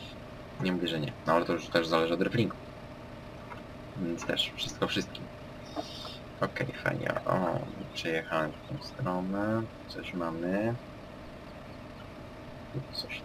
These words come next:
też mamy. Zrobiłem sobie bączka. Brączka sobie też zrobiłem. Brączuś, Brączuś ostatnio urodziny miał. No kurczę, życzymy mu wszystkiego najlepszego pewnie, co nie?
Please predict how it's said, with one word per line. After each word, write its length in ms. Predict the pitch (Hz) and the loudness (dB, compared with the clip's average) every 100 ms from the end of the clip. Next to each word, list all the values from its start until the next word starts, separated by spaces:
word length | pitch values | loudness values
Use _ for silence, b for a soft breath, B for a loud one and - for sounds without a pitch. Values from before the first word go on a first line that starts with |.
| - | -2
też 260 | 80 - | 0 0
mamy. 720 | 90 92 92 95 104 110 113 117 - - - - - - - - - - - - | 4 4 6 4 4 4 4 0 -4 -10 -10 -10 -10 -12 -12 -12 -10 -10 -8 0
Zrobiłem 340 | 85 85 78 | 4 4 2
sobie 220 | - 80 | -2 -2
bączka. 800 | 73 90 90 - - 104 110 120 123 - - - - - - - - - - - - - - - | 4 6 6 2 6 6 8 6 2 -6 -12 -12 -12 -12 -12 -12 -10 -12 -12 -12 -10 -10 -8 0
Brączka 600 | - 87 82 80 - - | 2 4 2 2 0 0
sobie 200 | - - | 0 0
też 140 | - | 0
zrobiłem. 640 | 85 85 - 117 240 269 226 - - | 2 0 2 4 6 6 2 -4 0
Brączuś, 640 | 123 117 113 107 - 131 | 2 4 0 0 0 0
Brączuś 380 | - 104 98 98 | 2 4 6 4
ostatnio 320 | 98 - 98 | 0 2 6
urodziny 360 | 98 98 107 90 | 8 10 8 4
miał. 160 | 73 73 - - - - - - - - - - - - - - - - - | 2 -2 -6 -12 -12 -12 -12 -12 -12 -12 -12 -12 -10 -10 -8 -8 -6 -2 2
No 120 | 90 | 4
kurczę, 720 | - 98 95 101 95 92 92 | 8 6 6 8 10 10 8
życzymy 400 | 92 90 101 98 | 4 2 4 4
mu 120 | 95 | 4
wszystkiego 360 | 95 - - 98 | 4 0 4 6
najlepszego 460 | 98 95 - 104 80 | 8 6 6 2 2
pewnie, 300 | 80 76 78 | 0 0 -4
co 120 | 87 | 0
nie? 160 | 87 | 0